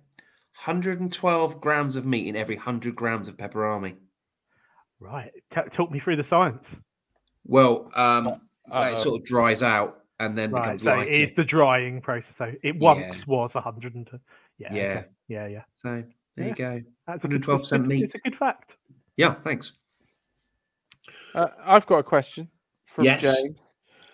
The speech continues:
Speaker 3: Do the colours have discernible flavours of Dolly mixtures?
Speaker 1: Hmm.
Speaker 3: He doesn't think they do, and he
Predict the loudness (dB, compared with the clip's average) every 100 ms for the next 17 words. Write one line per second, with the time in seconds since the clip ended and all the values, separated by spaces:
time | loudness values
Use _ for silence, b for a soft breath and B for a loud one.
0 | b _ 2 2 2 4 4 4 0 -2
1 | -2 0 0 -6 -2 2 4 2 -4 -6
2 | -4 -4 -2 -4 -6 -8 -10 _ _ _
3 | _ -14 -6 0 0 -2 -4 -4 0 0
4 | 0 -2 -8 -10 -12 -10 -8 -10